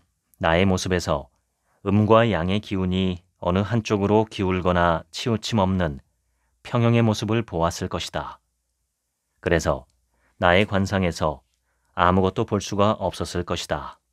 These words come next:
호자는 열자에게 개함을 또 데리고 오라고 말합니다. 다음 날 호자를 찾아간 개함은 그의 관상을 보고서 앉지도 못하고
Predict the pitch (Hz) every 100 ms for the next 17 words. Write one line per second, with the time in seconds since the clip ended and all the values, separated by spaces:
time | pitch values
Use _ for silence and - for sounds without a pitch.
0 | _ _ _ _ _ _ _ _ _ _
1 | _ _ _ _ _ _ _ _ _ 127
2 | 113 120 123 101 98 107 101 98 101 101
3 | 98 - 92 107 92 73 64 - 131 127
4 | 104 95 98 104 92 85 92 82 85 87
5 | 76 71 - _ _ _ _ _ _ _
6 | _ _ _ _ _ - 85 87 90 76
7 | 65 - _ _ _ 120 117 117 - 113
8 | 107 117 117 101 101 98 73 65 _ _
9 | _ _ _ _ 104 107 113 92 95 98
10 | 98 107 98 90 - 76 69 _ _ _
11 | _ _ - 90 90 101 110 101 - 92
12 | 92 95 87